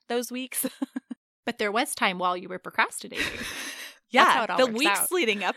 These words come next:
Speaker 1: to it,
Speaker 2: <laughs>
Speaker 1: I read plenty. <laughs>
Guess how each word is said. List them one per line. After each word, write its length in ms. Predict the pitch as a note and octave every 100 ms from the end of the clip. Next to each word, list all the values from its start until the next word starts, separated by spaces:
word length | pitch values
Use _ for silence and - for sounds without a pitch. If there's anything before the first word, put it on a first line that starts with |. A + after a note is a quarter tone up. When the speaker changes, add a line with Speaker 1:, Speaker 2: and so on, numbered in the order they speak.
| -
Speaker 1:
to 120 | F#4
it, 360 | G4+ A#4 A4 - -
Speaker 2:
<laughs> 160 | -
Speaker 1:
I 140 | - G#3
read 220 | G#3+ G3+
plenty. 500 | B3 A3+ A3+ G3+ A#3 - - - F4+
<laughs> 80 | -